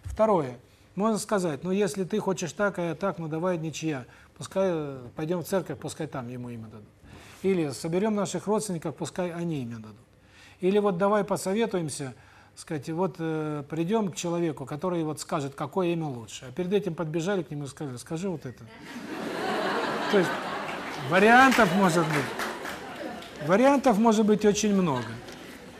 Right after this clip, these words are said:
Но еще раз говорю, имя несущественно. Главное внутреннее состояние. Так, э,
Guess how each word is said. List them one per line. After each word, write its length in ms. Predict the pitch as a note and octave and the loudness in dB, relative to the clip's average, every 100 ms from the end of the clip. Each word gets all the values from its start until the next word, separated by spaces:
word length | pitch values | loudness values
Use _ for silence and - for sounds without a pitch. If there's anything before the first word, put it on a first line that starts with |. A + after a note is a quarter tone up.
| - | -10
Но 260 | F3 F#3+ A#3+ | -2 4 6
еще 300 | B3+ F#3+ B3+ | 6 4 4
раз 160 | G#3 F#3 | 4 2
говорю, 240 | E3 D3+ C#3 G3+ | 2 2 -2 -2
имя 260 | A#3+ A#3 | 2 4
несущественно. 1040 | G#3+ A3 - G#3+ - G3 B2+ - C3 A#2+ A2+ G#2+ B2+ | 4 2 2 -2 0 0 0 -4 -8 -8 -12 -14 -12
Главное 480 | C#3 F#3+ G3+ G3 F#3 | -2 2 4 4 0
внутреннее 440 | F3 F#3+ D3+ D3 B2 | 0 -2 -2 -6 -6
состояние. 560 | B2+ - C#3+ A#2+ G#2+ G2+ - - - _ _ _ - - - - - - - - - - - - | -8 -10 -8 -10 -12 -18 -20 -20 -20 _ _ _ -18 -18 -20 -20 -20 -20 -20 -20 -20 -20 -20 -14
Так, 340 | - D#3+ D3+ B2+ - - - - | -4 -2 -2 -4 -14 -20 -20 -18
э, 540 | D#3 D3+ D3+ D3 C#3+ | -10 -6 -4 -4 -6